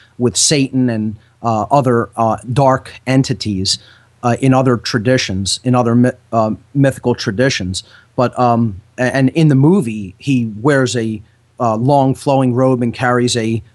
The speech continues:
a, a scepter of power, and he has huge horns that look like ram's horns and are very, uh, reminiscent of how Satan is often depicted.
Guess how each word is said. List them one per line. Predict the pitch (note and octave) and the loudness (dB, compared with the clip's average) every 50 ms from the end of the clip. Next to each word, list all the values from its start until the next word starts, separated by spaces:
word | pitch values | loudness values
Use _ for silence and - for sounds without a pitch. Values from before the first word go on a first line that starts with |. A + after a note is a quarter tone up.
| _ _ _ | _ _ _
a, | A2+ A2 G#2+ F#2+ - | -4 -4 -4 -4 -4
a | A2+ A2+ | -4 -2
scepter | - - - C#3+ C3 - - C3+ B2+ | -2 0 0 -2 -4 -2 -4 -2 -2
of | B2 - _ | -2 -4 _
power, | - C3 C3 B2 B2+ B2+ B2+ C3 C3 A#2 - | -6 -4 -2 0 0 0 0 0 0 -2 -2
and | - A#2+ B2 B2 A2+ | -4 -4 -4 -2 -2
he | A#2 B2+ | -2 -2
has | B2+ B2 A2+ - | -2 -2 -2 -4
huge | - - - D#3 D#3 D#3 D3+ B2 | -6 -4 0 2 2 2 2 -2
horns | - - - D#3 D#3+ D#3+ C#3 A#2 G#2+ G2+ - | -6 -4 0 2 2 2 2 0 -2 -4 -6
that | - A#2 G#2 - | -8 -8 -6 -2
look | C3 C3+ B2+ - - | -2 -2 -2 0 -2
like | B2 A#2 F#2+ - | -2 -2 -2 -2
ram's | A2+ B2 B2 B2+ C3 C3 A#2+ - | -2 -2 0 2 0 0 -2 -2
horns | - A#2+ A2 G#2+ G#2+ G2+ - - - - - _ | -4 -4 -4 -4 -6 -6 -8 -12 -16 -20 -14 _
and | - A#2+ A2+ | -4 -2 0
are | A2+ A2 | 0 0
very, | G#2 A#2+ B2+ B2 A#2+ A#2 A#2 A#2 - | 0 0 2 2 2 2 2 0 0
uh, | - A#2 A2+ A2+ G#2+ G#2+ | 0 0 0 0 -2 -2
reminiscent | A2+ B2+ B2 A#2+ A#2 A2+ A#2 A2 - - A2+ A2 | 0 0 0 2 2 0 0 -2 -2 -2 -2 -2
of | G#2+ G#2+ G2+ | -2 -2 -2
how | - A#2+ G2+ | -2 -2 0
Satan | G2+ - - C3 A#2+ - A2 A2+ | 0 -2 -2 -2 -2 -2 -4 -6
is | G#2+ A#2 | -2 -2
often | A2 A2+ - - A2 G2 | -2 -2 -2 -4 -6 -8
depicted. | F#2+ - - A#2+ - - G#2+ F#2+ F2 | -4 -2 -2 -4 -4 -6 -12 -14 -14